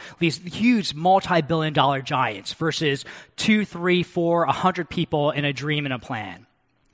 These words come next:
So really what we're talking about as startup versus incumbent is technology versus distribution.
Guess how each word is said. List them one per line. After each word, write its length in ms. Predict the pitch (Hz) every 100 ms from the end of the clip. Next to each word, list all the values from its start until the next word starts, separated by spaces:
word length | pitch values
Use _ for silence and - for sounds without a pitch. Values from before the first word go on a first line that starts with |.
| _ - - - - - - -
So 120 | -
really 260 | 254 339 349
what 160 | 233
we're 120 | 240 196
talking 380 | - 247 254
about 240 | 180 147 147
as 100 | 147
startup 360 | - 185 185 151
versus 180 | 165
incumbent 580 | 147 - 220 185 127 135 - - -
is 160 | - 165
technology 800 | - 196 185 190 214 208 214 202
versus 560 | 175 147 175 156 165 139
distribution. 720 | - 151 143 123 117 - -